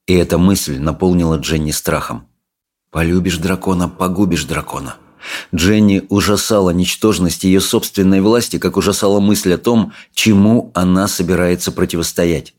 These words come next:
"Должна же я чем-то расплатиться с Джоном", со слабой усмешкой подумала она. Невольно мысль ее вывернулась неожиданной стороной.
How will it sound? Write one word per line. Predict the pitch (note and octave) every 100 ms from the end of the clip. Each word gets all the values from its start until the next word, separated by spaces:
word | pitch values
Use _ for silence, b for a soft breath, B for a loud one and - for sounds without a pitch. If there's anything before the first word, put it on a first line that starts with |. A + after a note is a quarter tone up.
| _ B B B B B
"Должна | G#2 G2 F#2+ F2+ G#2+ A2+
же | F#2
я | G2 F#2+
чем-то | - A2 G2 F#2+
расплатиться | F#2 F#2 F#2+ F#2+ F2+ -
с | E2+
Джоном", | D#2 G2+ E2+ C2+ - B B B
со | - F#2+
слабой | - A#2+ G#2
усмешкой | F#2+ F#2+ G2 G2 F#2
подумала | E2+ F2+ E2+ E2+ D#2+ D#2
она. | D#2 C#2+ - B B B B
Невольно | F2 F2+ G2+ F#2+
мысль | F2+ F#2 G#2 -
ее | E2 E2+ F2 G2
вывернулась | E2+ G#2 G2+ G2 G2 G2 - _
неожиданной | F#2+ G#2 G2+ G#2 F2 D#2+
стороной. | D#2 - E2 D2+ B1 -